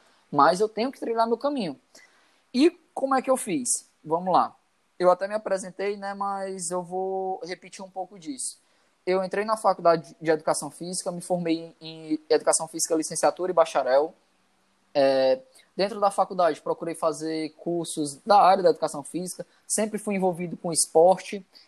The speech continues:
até fui monitor de natação na época da faculdade.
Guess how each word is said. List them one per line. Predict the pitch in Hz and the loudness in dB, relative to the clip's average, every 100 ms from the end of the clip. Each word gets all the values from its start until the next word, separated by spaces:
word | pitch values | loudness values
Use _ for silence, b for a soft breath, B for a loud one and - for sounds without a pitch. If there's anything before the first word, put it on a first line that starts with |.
| b | b
até | - 175 190 | -2 0 0
fui | 214 | -2
monitor | 190 185 220 214 175 202 | -6 -6 -6 -6 -4 -4
de | 190 | -4
natação | 175 160 - 156 | -4 -2 -2 -6
na | 165 147 | -2 -2
época | 147 156 | 0 -2
da | 147 | -2
faculdade. | 147 143 127 139 160 170 | -4 -4 0 2 2 -4